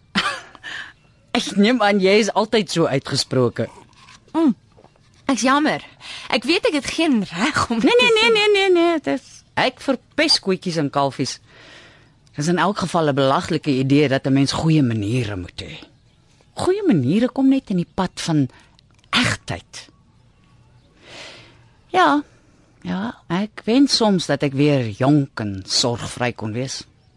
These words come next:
Speaker 1: Maar ander kere kan ek skaars glo dat ek ooit so ongetem was.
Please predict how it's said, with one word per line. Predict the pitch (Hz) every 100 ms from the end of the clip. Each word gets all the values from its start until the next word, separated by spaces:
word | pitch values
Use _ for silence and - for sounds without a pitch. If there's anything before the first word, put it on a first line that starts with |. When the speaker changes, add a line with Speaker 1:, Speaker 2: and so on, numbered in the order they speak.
| _ _
Speaker 1:
Maar | - - - _ _ _ - - - _ -
ander | 311 359 -
kere | 320 311 311 240 - _ _ _ _
kan | - 220
ek | -
skaars | - 233 262 -
glo | - 269 370 226
dat | 151 170
ek | -
ooit | 180 -
so | 190
ongetem | 143 147 - - 143 131
was. | 127 127